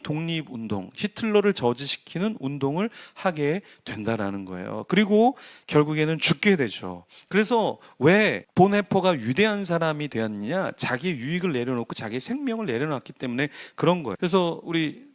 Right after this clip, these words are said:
어떤 하나님의 일을 할 때는, 어, 때로는 가족을 좀 내려놔야 돼. 때로는 내 직업을 내려놔야 되고 내가 잘할 수 있는 일을 내려놔야 되고 학업을 내려놔야 할 필요가 있다라는 거예요. 왜요? 다 타이밍이 있거든요.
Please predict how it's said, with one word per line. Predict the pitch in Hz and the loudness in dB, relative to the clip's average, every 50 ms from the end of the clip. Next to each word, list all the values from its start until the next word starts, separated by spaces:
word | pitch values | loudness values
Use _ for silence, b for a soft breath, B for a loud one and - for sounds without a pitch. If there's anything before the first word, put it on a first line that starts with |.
| _ - - | _ -10 -10
어떤 | 143 - - 202 | -6 0 0 0
하나님의 | 180 196 226 247 240 240 240 233 233 214 170 | 0 2 2 2 2 2 0 0 0 0 0
일을 | 160 160 170 175 170 165 160 | -2 -2 -2 -2 0 -2 -2
할 | 156 160 220 226 | -2 -2 -2 -2
때는, | - - 185 175 190 226 196 120 92 - B B B B B - | -2 -2 -2 0 0 0 0 -2 -6 -8 B B B B B -4
어, | 131 127 | -4 0
때로는 | - 220 226 220 233 233 214 190 | 2 2 2 2 0 -2 -4 -4
가족을 | - - - 131 131 - 202 190 196 185 | -6 -6 -6 -6 -4 -4 -2 -2 -2 -4
좀 | - 175 156 139 | -4 -6 -6 -4
내려놔야 | 117 113 123 143 185 185 147 107 98 104 101 95 90 | -2 -2 0 2 2 0 0 -2 -4 -6 -6 -10 -12
돼. | - 98 87 _ b b b b - - | -14 -18 -20 _ b b b b -14 0
때로는 | - 220 214 220 226 214 208 190 | 2 2 2 2 0 -2 -2 -2
내 | 165 160 151 | -2 -2 -2
직업을 | - - - 180 170 196 175 185 175 | 0 -2 -2 0 0 0 2 2 0
내려놔야 | 123 113 117 131 131 123 117 110 98 | 0 0 0 -2 -4 -4 -6 -6 -6
되고 | 101 113 123 165 147 | -8 -8 -8 -8 -4
내가 | 117 120 123 120 - - - - - _ - - - - 139 143 143 131 - | -2 -2 -2 -2 -4 -10 -20 -20 -20 _ -20 -14 -6 -2 0 0 0 -2 -4
잘할 | - - - 160 156 180 202 | -4 -2 0 2 2 2 2
수 | - - - | 0 -2 -4
있는 | 196 180 175 175 175 170 | -4 -2 -2 -4 -4 -4
일을 | 139 123 151 156 196 180 | -2 -2 0 0 2 2
내려놔야 | 151 139 139 156 147 139 131 123 117 | 2 2 2 0 -2 0 -2 -4 -4
되고 | 107 117 127 156 185 B B B B | -4 -6 -4 -4 -6 B B B B
학업을 | - - 233 220 220 214 214 226 233 226 B B B B | -6 -4 -2 -2 -2 -2 -2 -2 -4 -4 B B B B
내려놔야 | - 120 131 135 151 151 147 139 131 120 120 120 120 | 0 0 2 2 2 0 0 -2 -2 -2 -2 -4 -4
할 | 139 160 175 208 208 b b b b | -4 -4 -4 -4 -6 b b b b
필요가 | _ - - 220 208 190 170 156 160 175 185 - _ _ | _ -4 0 0 2 2 2 0 -2 -2 -6 -10 _ _
있다라는 | - 110 - - 101 98 90 90 87 85 90 101 117 131 139 135 | -12 -10 -8 -8 -8 -8 -8 -10 -12 -12 -8 -4 -2 -2 -2 -2
거예요. | 107 92 90 90 92 101 104 107 b b b | -4 -6 -8 -10 -12 -14 -16 -16 b b b
왜요? | 113 117 131 131 120 98 B B B B B B | 0 0 2 2 0 -2 B B B B B B
다 | - - 170 | -6 -6 -6
타이밍이 | 175 - - - 214 262 285 277 285 277 240 165 | -4 -4 -2 2 4 6 6 8 6 6 4 2
있거든요. | 127 - - 113 104 98 98 95 98 92 | 0 -2 -6 -6 -6 -6 -6 -6 -8 -8